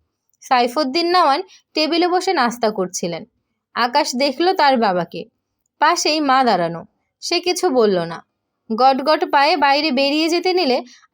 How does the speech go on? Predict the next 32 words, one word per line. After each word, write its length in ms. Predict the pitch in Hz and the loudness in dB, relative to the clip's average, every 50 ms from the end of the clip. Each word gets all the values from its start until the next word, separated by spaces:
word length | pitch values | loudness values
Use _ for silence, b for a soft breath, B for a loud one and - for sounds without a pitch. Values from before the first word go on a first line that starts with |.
| _ | _
আসমানি 500 | - 247 269 262 - - 330 339 339 349 | -2 -2 -2 -2 -2 -2 -2 -2 0 0
নওয়ান 400 | 349 349 349 349 349 359 359 339 | 0 2 2 2 2 2 0 0
বলে 240 | 294 330 330 339 349 | 0 0 2 2 2
ওঠে, 320 | 311 247 - 240 262 311 - - _ _ _ _ _ _ - | 2 2 2 0 -2 -4 -4 -8 _ _ _ _ _ _ -10
"খেয়ে 300 | - 277 262 247 220 180 | -4 0 0 2 2 0
যাও।" 220 | 170 165 160 - - _ _ _ _ _ _ _ _ _ | -2 -4 -6 -8 -12 _ _ _ _ _ _ _ _ _
আকাশ 360 | 233 247 247 285 320 311 - - | -4 0 0 0 0 0 -4 -6
ছোট 260 | - - 285 254 294 | -4 -2 0 0 0
করে 280 | 311 302 330 330 339 | 0 0 0 0 2
বলে, 300 | 339 349 294 240 247 339 | 2 2 2 2 0 -2
"ক্ষুধা 460 | 247 - _ - - 302 247 226 196 175 | -6 -10 _ -6 -4 -2 -2 0 -2 -4
নেই।" 180 | 165 165 - - _ _ _ _ _ _ _ _ _ _ | -6 -8 -12 -18 _ _ _ _ _ _ _ _ _ _
আসমানি 440 | 226 247 262 262 277 294 302 302 302 | -2 -2 -2 -2 -2 -2 -2 0 0
নওয়ানের 440 | 294 294 285 285 302 311 330 349 330 | 0 0 2 2 2 2 0 -2 -4
চোখ 360 | - - - 294 330 - - | -4 -2 -2 -2 -2 -2 -4
ভরে 320 | 240 202 208 185 175 170 170 | -2 -2 0 0 0 0 0
ওঠে। 240 | 170 - - 170 - _ _ _ _ _ _ _ _ _ | -2 -4 -8 -12 -12 _ _ _ _ _ _ _ _ _
এত 180 | 226 254 240 302 | -4 0 0 0
বাধ্য 520 | 277 247 269 269 269 226 233 294 330 330 | 2 4 2 2 2 0 0 -2 -2 0
ছেলে 300 | - 311 285 277 311 359 | 0 0 0 2 2 0
হঠাৎ 360 | 349 302 277 262 269 320 - | 2 2 2 2 2 0 0
এরকম 420 | 320 285 320 330 330 339 349 320 277 | 0 0 0 0 0 0 -2 2 4
ব্যবহার 440 | 269 269 269 302 302 330 339 349 | 4 4 4 2 2 0 0 0
করলে 260 | 349 - 370 285 233 226 | 0 0 0 0 2 2
মেনে 300 | 233 233 240 254 269 277 | 2 2 2 0 0 0
নেওয়া 200 | 294 302 311 302 | 0 0 0 0
যায়? 240 | 233 220 170 185 - _ _ _ _ _ _ _ _ _ _ | 0 -2 -4 -4 -8 _ _ _ _ _ _ _ _ _ _
সাইফুদ্দিন 640 | - - 254 254 262 254 269 311 254 262 320 302 285 | 0 2 2 2 2 0 -2 -4 -2 -2 -2 0 2
নওয়ান 320 | 269 262 269 294 320 330 | 2 2 4 2 2 0
মৃদু 260 | 294 285 285 247 320 | 0 -2 -2 -2 -2
স্বরে 260 | 311 - 339 330 339 | -2 0 0 0 2
বলে, 280 | 339 320 277 254 254 - | 2 2 2 2 0 -2